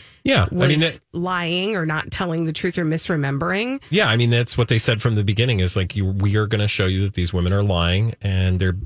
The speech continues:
Speaker 1: you know, women who were out to essentially feather the beds of their own career.
Speaker 2: Mm-hmm.
Speaker 1: And, um, they're no different than any other bimbo. I mean, he actually used the word bimbo.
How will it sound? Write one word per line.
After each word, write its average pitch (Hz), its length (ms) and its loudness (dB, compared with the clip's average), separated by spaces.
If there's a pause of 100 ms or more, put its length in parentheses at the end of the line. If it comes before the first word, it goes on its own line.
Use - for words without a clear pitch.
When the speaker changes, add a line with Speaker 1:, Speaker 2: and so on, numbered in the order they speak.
Speaker 1:
you 110 120 2
know, 87 220 2
women 95 400 0
who 95 140 2
were 92 180 0
out 92 260 -2
to 92 340 0 (840)
essentially 104 880 2 (280)
feather 98 460 0
the 90 720 -2
beds 98 320 2
of 95 100 0
their 95 200 2
own 95 160 2
career. 95 680 2
Speaker 2:
Mm-hmm. 175 320 -4
Speaker 1:
And, 95 500 2
um, 87 400 2
they're 95 220 0
no 92 300 2
different 90 500 0
than 95 220 0
any 101 200 2
other 120 160 0
bimbo. 78 560 0
I 85 40 -4
mean, 85 160 2
he 92 120 2
actually 92 400 0
used 87 180 -2
the 90 60 -4
word 90 180 0
bimbo. 78 420 0